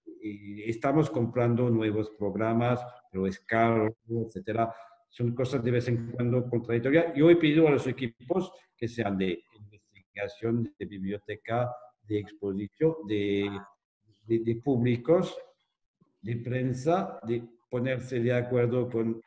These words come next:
unos técnicos de informático, que eso yo voy a decir que soy muy inculto, yo, es el resultado que quiero saber. Pero no quiero que cada uno se está trabajando de un lado,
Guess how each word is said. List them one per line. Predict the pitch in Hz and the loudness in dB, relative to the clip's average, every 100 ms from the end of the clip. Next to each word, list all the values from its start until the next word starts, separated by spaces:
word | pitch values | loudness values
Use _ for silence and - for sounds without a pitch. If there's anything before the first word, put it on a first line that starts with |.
| - | -10
unos | 123 120 120 | -4 -4 -2
técnicos | 143 - 139 131 143 110 | -2 0 -2 0 0 0
de | 107 | 0
informático, | 113 113 - 110 110 113 - 120 175 170 - | -2 -2 -2 0 0 -2 -6 0 2 2 -4
que | - 120 | 0 0
eso | 120 175 185 139 | 2 2 2 4
yo | 131 143 - - | 2 2 -2 -12
voy | - 131 | -2 0
a | 135 | 2
decir | 131 123 120 185 190 | 2 0 0 0 0
que | 139 | 0
soy | 117 151 143 107 - _ | -2 0 0 -2 -14 _
muy | - 123 160 | -12 2 6
inculto, | 170 165 139 117 107 | 6 4 -2 0 0
yo, | 110 123 | 2 2
es | 131 120 | 0 0
el | 147 131 131 127 135 | 2 2 2 0 -4
resultado | 127 131 131 139 135 107 | -4 -2 -2 0 0 0
que | - - | -4 -10
quiero | - 98 | -8 -8
saber. | 95 104 92 85 - _ _ _ _ | -6 -6 -6 -8 -12 _ _ _ _
Pero | 120 120 | -2 2
no | 135 156 | 4 4
quiero | 160 160 170 | 6 8 8
que | 139 | 6
cada | 139 143 139 | 2 2 4
uno | 135 135 139 131 123 117 113 | 2 4 2 4 4 4 2
se | - 117 | 0 -4
está | - 113 | -4 -8
trabajando | 120 117 117 113 113 | -2 -2 -2 -2 -2
de | 107 | -2
un | 107 | -2
lado, | 107 113 156 170 | -2 0 0 0